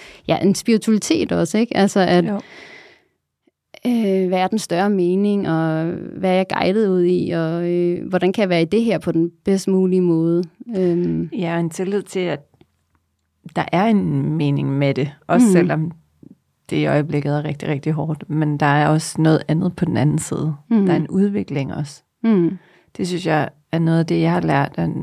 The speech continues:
Speaker 2: nogle af de mest udfordrende ting i mit liv, det er det her med, selvom det er sindssygt hårdt at stå i, og hårdt at f-, have tillid i øjeblikket, og hårdt at læne sig ind i, men, men når man så re-, reflekterer bagudrettet, så lige pludselig se, okay, men der var,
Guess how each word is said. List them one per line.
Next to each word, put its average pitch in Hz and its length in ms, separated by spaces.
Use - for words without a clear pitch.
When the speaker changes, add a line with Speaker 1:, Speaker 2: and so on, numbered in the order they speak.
Speaker 2:
nogle 165 240
af 165 60
de 165 100
mest 160 260
udfordrende 165 600
ting 156 220
i 165 40
mit 202 220
liv, 220 120
det - 160
er 185 40
det 180 100
her 185 80
med, 170 240
selvom 180 340
det 170 120
er 165 40
sindssygt - 520
hårdt 170 240
at 170 80
stå - 360
i, 180 160
og 160 120
hårdt 175 380
at 160 100
f-, - 300
have 202 320
tillid 165 380
i 180 180
øjeblikket, 156 800
og 156 100
hårdt 175 400
at 165 140
læne 156 260
sig 156 160
ind 156 220
i, 160 120
men, 165 340
men 185 120
når 180 120
man 175 180
så 202 240
re-, - 520
reflekterer 202 560
bagudrettet, 165 840
så 190 120
lige 185 160
pludselig 185 360
se, 185 280
okay, 185 300
men 175 140
der 185 120
var, 196 280